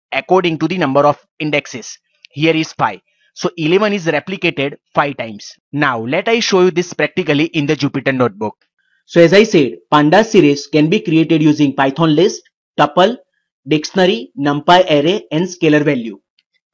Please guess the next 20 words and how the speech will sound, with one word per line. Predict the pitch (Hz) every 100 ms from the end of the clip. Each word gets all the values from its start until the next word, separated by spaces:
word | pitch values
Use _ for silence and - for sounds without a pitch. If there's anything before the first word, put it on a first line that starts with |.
| -
Now | 143 127 110
let | 123 185
I | 226
show | 233 208
you | 202
first | 196 175 135 - _ _ _ _ _ _ _ _ _ _
pandas | 160 160 190 214
series | 196 151 151 -
using | 143 151 185
Python | 160 139 151 143
list. | 117 - _ _ _ _
So | _ 170
let | 160 175
I | 226
first | 247 208 196 - -
import | 190 - 143 147 - _ _ _
pandas | 160 170 175 151 175 - -
as | 151 185
P | - 165
D. | 120 101